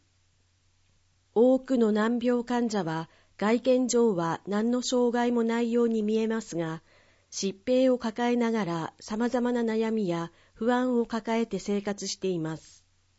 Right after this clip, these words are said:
常に様々な配慮が必要なわけではありませんが、勇気を出して話した時に理解してもらえないことが一番辛いと感じています。支え合おう。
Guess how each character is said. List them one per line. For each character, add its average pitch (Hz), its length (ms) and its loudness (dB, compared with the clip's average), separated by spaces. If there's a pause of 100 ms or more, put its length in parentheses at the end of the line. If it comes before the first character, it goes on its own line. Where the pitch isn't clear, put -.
(640)
常 262 360 4
に 185 360 -2
様 226 300 -2
々 240 260 -2
な 247 140 -2
配 233 280 -2
慮 214 160 0
が 170 260 -6
必 - 260 -10
要 240 180 4
な 233 140 0
わ 226 120 -4
け 226 120 -4
で 214 160 -2
は 185 120 0
あ 180 60 -2
り 190 120 -2
ま 208 120 -2
せ 214 200 -4
ん 196 100 -4
が、 156 260 -8 (460)
勇 247 260 2
気 254 200 -2
を 254 100 4
出 240 160 -2
し - 160 -12
て 175 280 -2
話 247 340 0
し - 40 -10
た 247 140 -2
時 233 320 -4
に 170 280 -4 (120)
理 202 140 -4
解 226 260 0
し 240 100 -8
て 226 120 0
も 196 140 0
ら 220 120 -2
え 226 80 -2
な 233 140 -2
い 226 80 -6
こ 226 140 -6
と 196 140 -2
が 156 260 -6 (100)
一 175 240 -8
番 226 240 -2
辛 226 280 -4
い 214 60 -6
と 175 140 -6
感 185 220 -6
じ - 120 -10
て 170 100 -4
い 160 100 -4
ま 151 200 -6
す。 - 300 -20 (1500)
支 - 160 -10 (120)
え 254 300 0
合 240 200 0
お 185 320 -4
う。 - 20 -20